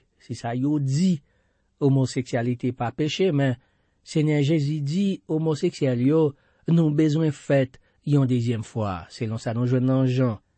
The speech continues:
chapit twa, vèsè sèt. Zanmi, Jezi ka delivre yo anba bagay sa a. Lè nou trete omoseksyalite pou sa li a, sa vle di peche, e ben, Bondye lè sa a,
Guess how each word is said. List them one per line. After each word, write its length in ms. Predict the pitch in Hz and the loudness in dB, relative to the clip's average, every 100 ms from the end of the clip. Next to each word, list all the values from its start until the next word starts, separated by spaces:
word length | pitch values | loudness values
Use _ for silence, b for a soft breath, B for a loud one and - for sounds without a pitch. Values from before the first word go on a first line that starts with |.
| _ _ | _ _
chapit 300 | - 113 120 | -10 -6 -6
twa, 140 | 113 107 | -4 -4
vèsè 240 | 95 - | -4 -6
sèt. 400 | 90 - 85 - _ _ _ _ _ _ _ _ _ 143 | -8 -8 -10 -10 _ _ _ _ _ _ _ _ _ 0
Zanmi, 480 | 151 170 180 170 147 - _ _ _ - | 2 2 2 2 -2 -8 _ _ _ -2
Jezi 800 | 143 151 165 165 151 139 185 180 | 0 2 2 2 0 -2 -4 -4
ka 220 | 170 147 | -2 0
delivre 680 | 135 147 151 170 151 143 156 165 | 0 0 0 -2 -2 0 2 2
yo 100 | 151 123 | 2 -2
anba 300 | - 135 135 135 | -2 0 0 0
bagay 300 | 131 127 123 | 0 -2 -2
sa 140 | 117 | -4
a. 320 | 117 123 104 78 _ _ _ _ _ _ _ _ | -4 -4 -6 -10 _ _ _ _ _ _ _ _
Lè 160 | 135 131 | 2 4
nou 200 | 127 131 | 4 0
trete 480 | - 139 160 139 190 160 | -2 -2 -2 0 -2 0
omoseksyalite 840 | 139 131 - 127 139 131 131 131 | 2 0 -2 -4 -2 0 0 0
pou 160 | 127 131 | 0 0
sa 160 | 135 | 0
li 240 | 131 117 110 | 0 -2 -2
a, 140 | 131 143 - _ _ | -2 -2 -4 _ _
sa 160 | - 104 | -10 -8
vle 160 | 101 | -6
di 160 | 95 92 | -8 -10
peche, 460 | - 117 120 160 165 147 _ _ _ _ | -4 -4 -2 -2 -2 -4 _ _ _ _
e 0 | |
ben, 240 | - 107 107 | -8 -6 -4
Bondye 480 | 127 131 123 156 180 | 0 0 2 2 2
lè 160 | 143 | 2
sa 240 | 135 101 98 | 0 -4 -6
a, 40 | 95 | -6